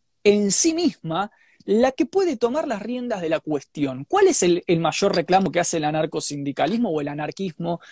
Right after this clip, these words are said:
a <clears throat> la teoría política clásica? Bueno,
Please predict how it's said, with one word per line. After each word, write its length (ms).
a 400
<clears throat> 260
la 180
teoría 300
política 480
clásica? 560
Bueno, 320